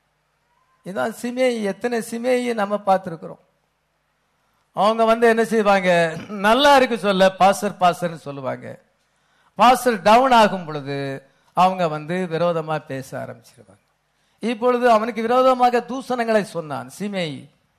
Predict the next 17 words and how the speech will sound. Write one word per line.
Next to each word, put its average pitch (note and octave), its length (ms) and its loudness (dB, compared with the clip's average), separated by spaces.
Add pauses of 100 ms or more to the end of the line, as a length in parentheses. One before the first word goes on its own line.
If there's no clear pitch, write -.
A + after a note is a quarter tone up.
(440)
மறுபடியும் B3+ 520 4
வந்து A#3+ 160 2
மன்னிப்பு A3+ 360 0
கேட்டுக்கொண்டான். D#3 800 -6 (320)
மன்னிப்பு A#3 420 -2
கேட்டு B3 260 0 (120)
சேர்ந்துக்கிட்டான். F3+ 720 0 (200)
சேர்ந்த C4 420 2
பிறகு A#3 280 2
வேட் A3 260 4
டெஸ்ட் A#3 260 0
வைக்கும் F#3+ 280 -4
பொழுது E3 220 -6
வேட் F3+ 260 2
டெஸ்ட்ல F#3 300 -4
fail D3+ 320 -4
ஆயிட்டான். B2 380 -10